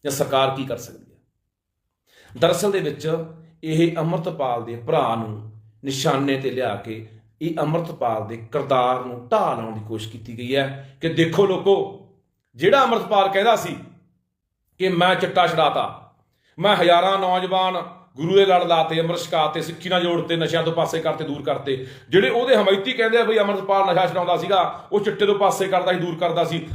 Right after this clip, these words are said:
ਆਹ ਦੇਖੋ ਤੁਸੀਂ ਕਿਹੜੇ ਅੰਮ੍ਰਿਤਪਾਲ ਦੀ ਗੱਲ ਕਰਦੇ ਆ, ਉਹਦਾ ਭਰਾ ਤਾਂ ਆਪ ਚਿੱਟਾ ਪੀਂਦਾ। ਇਹਨਾਂ ਨੇ ਚਾਰ ਗ੍ਰਾਮ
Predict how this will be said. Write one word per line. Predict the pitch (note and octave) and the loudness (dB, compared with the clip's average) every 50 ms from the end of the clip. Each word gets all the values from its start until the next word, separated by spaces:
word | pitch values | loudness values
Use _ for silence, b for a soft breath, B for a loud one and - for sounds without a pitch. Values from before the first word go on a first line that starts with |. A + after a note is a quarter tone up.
| - - | 0 2
ਆਹ | F3 G3+ G3+ | 4 4 4
ਦੇਖੋ | F#3+ F3 - F#3 F#3 | 4 0 -2 -4 -6
ਤੁਸੀਂ | F3+ E3+ E3 E3+ | -4 -4 -6 -4
ਕਿਹੜੇ | F3 F#3 G#3+ | -2 -2 0
ਅੰਮ੍ਰਿਤਪਾਲ | G#3 G3+ - - F3 E3+ D#3+ D#3+ | 0 0 -2 -2 0 0 0 0
ਦੀ | D#3+ D#3 | 0 0
ਗੱਲ | D#3 D#3 D3 | 0 0 2
ਕਰਦੇ | D3+ D3 C#3 C3+ D3+ | 0 -2 -2 -2 -4
ਆ, | D#3 | -2
ਉਹਦਾ | D#3+ F3+ F#3 | 0 0 -2
ਭਰਾ | F3+ F3 F3 E3 D3 | -2 0 -2 -2 0
ਤਾਂ | - B2+ A#2 | 0 -2 -4
ਆਪ | G#2+ G2+ | -4 -6
ਚਿੱਟਾ | B2 - - A#2+ | -8 -8 -8 -8
ਪੀਂਦਾ। | G#2 A2+ A2+ A#2 A#2+ A#2 - - _ _ _ _ _ _ _ _ _ _ _ _ _ _ _ _ _ _ _ _ _ _ _ _ _ _ _ _ _ _ _ _ _ _ _ _ _ _ _ _ _ _ _ _ _ _ _ _ _ _ _ _ _ _ _ _ _ _ _ _ _ _ _ _ _ _ b b b _ _ C#3 | -8 -8 -12 -14 -14 -14 -18 -20 _ _ _ _ _ _ _ _ _ _ _ _ _ _ _ _ _ _ _ _ _ _ _ _ _ _ _ _ _ _ _ _ _ _ _ _ _ _ _ _ _ _ _ _ _ _ _ _ _ _ _ _ _ _ _ _ _ _ _ _ _ _ _ _ _ _ b b b _ _ -4
ਇਹਨਾਂ | D3 D#3 E3 F3 F#3 F3 E3+ D#3 | -2 0 2 2 4 4 4 2
ਨੇ | C3+ B2+ A#2+ A#2 C3+ D#3 D3+ - - | 0 -2 -6 -6 -8 -10 -12 -8 -2
ਚਾਰ | F3 D#3 D3+ D#3 E3 G3 G3 | 0 2 4 4 4 4 2
ਗ੍ਰਾਮ | G3 F#3 F3 D#3+ D3 C3+ A#2 G#2+ G2 - - | 0 0 2 0 0 -2 -4 -8 -10 -14 -16